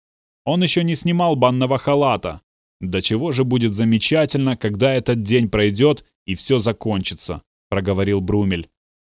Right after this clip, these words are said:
«Как шериф, я нарушил, кажется, все законы, которые существуют». Джулин положила руки ему на плечи и сказала, успокаивая: «Весь мир,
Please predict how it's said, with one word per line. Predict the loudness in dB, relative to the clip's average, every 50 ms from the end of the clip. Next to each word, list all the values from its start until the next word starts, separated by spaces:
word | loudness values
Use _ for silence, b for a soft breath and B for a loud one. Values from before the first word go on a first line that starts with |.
| _ _
«Как | -2 0 0 0 0
шериф, | 2 2 2 2 2 0 -2 -6 -8 -14 _
я | -8 -4 -2 -2 -2 0 0
нарушил, | 0 2 2 2 0 0 -2 -2 -4
кажется, | -2 -2 -2 -2 -2 -4 -4 -6 -8 -8 -8 _
все | -6 -2 0 0 0
законы, | 0 0 -2 -2 0 0 0 0 0 0 -2 -2
которые | -2 -2 0 0 2 2 2 0
существуют». | -2 -4 -4 -4 -4 -4 -6 -6 -4 -4 -2 -2 -2 -4 -8 -12 -20 _ _ _ _ _ _ _ _ _ _ _ _ _ _ _ _ _ _
Джулин | -10 -6 -4 -4 -2 0 0 0 0
положила | 0 0 0 0 0 0 0 0 2 2 2
руки | 2 0 0 -2 -2
ему | -2 -2 0 -2
на | -2 -4
плечи | -4 -4 -4 -4 -4 -4 -6 -8
и | -8 -8 -10
сказала, | -8 -6 -6 -4 -2 0 0 0 0 -2
успокаивая: | -4 -6 -8 -6 -6 -6 -4 -2 -2 0 0 0 -2 -4 -6 -6 -8 -12 -16 _ _ _ _ _ _ _ _ _ _ _ _ _ _ _
«Весь | -4 -2 -2 -2 0 0
мир, | 0 0 0 0 -2 -6